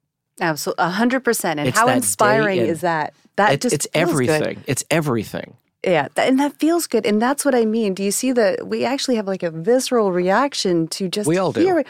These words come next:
Speaker 1: We
Speaker 2: We hear this, we
Speaker 1: all
Speaker 2: all feel
Speaker 1: do.
Speaker 2: it in the room.
Speaker 1: And we
Speaker 2: Yeah.
Speaker 1: all want that so badly. And
Speaker 2: We,
Speaker 1: so
Speaker 2: we, we wanna hear someone speak to that, to say, day in and day out, this is what matters.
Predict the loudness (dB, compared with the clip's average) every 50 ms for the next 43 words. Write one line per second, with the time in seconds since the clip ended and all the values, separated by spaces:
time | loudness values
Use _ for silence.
0 | -8 -18 -18 -20 -8 -4 -2 0 2 2 2 2 2 4 4 2 2 2 2 2
1 | 2 2 0 0 0 0 0 -2 -4 -6 -6 -4 -2 0 0 0 -2 -4 -8 -12
2 | -8 -2 0 0 0 0 0 2 2 4 4 4 4 2 2 0 -2 -2 -2 0
3 | 0 -2 -2 -2 0 2 2 2 0 -2 _ -6 -4 -2 0 2 2 2 2 2
4 | 2 2 2 2 0 0 0 2 2 2 2 2 4 4 2 2 2 2 0 2
5 | 0 0 0 -2 -2 -2 -2 -2 -2 -2 -4 -4 -4 -4 -2 -2 -2 -2 -2 -2
6 | -2 -2 -2 -2 -4 -6 -10 -16 -18 -18 -20 -20 _ _ _ _ -20 -14 _ -6
7 | -2 0 0 2 2 0 0 0 -2 -2 -2 -2 -2 -2 -2 -2 -2 -4 -4 -4
8 | -4 -4 -4 -4 -4 -2 -4 -4 -4 -6 -10 -12 -12 -14 -16